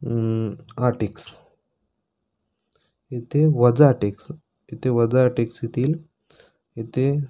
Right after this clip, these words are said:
वजा, वजा, अधिक आणि अधिक, वजा, वजा, म्हणजे, अ, मोठ्या संख्येचं चिन्ह आहे, त्यामुळे वजा, हम्म,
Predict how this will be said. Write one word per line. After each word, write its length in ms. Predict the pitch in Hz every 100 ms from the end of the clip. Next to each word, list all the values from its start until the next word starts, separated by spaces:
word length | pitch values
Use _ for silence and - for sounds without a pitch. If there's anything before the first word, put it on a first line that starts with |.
| - _ _
वजा, 340 | 120 120 117 127
वजा, 280 | 123 127
अधिक 400 | 117 117 127 156 156 151 - _ -
आणि 280 | 120 117 -
अधिक, 480 | - 117 117 135 -
वजा, 300 | 117 117 127 147
वजा, 420 | 139 113 110 117 101 101 _ _ _ _ _ _ _ _
म्हणजे, 260 | 117 117
अ, 460 | 131 139 139 117 113
मोठ्या 280 | 117 117 147
संख्येचं 240 | 135 127
चिन्ह 180 | 120 117
आहे, 100 | 120
त्यामुळे 320 | 120 120 120
वजा, 420 | 127 117 107 123 151 202 196 _ _
हम्म, 680 | 123 117 110 110 107 107